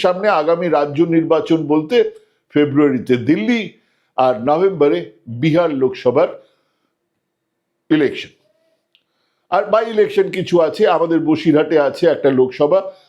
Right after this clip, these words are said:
আর কিছু বিধানসভার by ইলেকশনও আছে। দিল্লিতে এবারে খাটে কাটাক্কার,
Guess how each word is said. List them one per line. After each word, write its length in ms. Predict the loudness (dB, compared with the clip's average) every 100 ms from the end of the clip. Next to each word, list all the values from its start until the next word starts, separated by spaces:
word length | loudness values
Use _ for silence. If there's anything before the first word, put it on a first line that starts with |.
| -4
আর 120 | -4
কিছু 240 | -2 -2 0
বিধানসভার 560 | 2 2 0 0 0
by 160 | 2 0
ইলেকশনও 380 | 0 -2 -2 0
আছে। 280 | -2 -4 -20 _ _ _ _ _ _ _ _ _ _ -12
দিল্লিতে 640 | -4 -2 0 0 -2 2 2 2 2
এবারে 240 | 2 0
খাটে 320 | -4 -4 -2 0
কাটাক্কার, 540 | 0 0 0 2 -2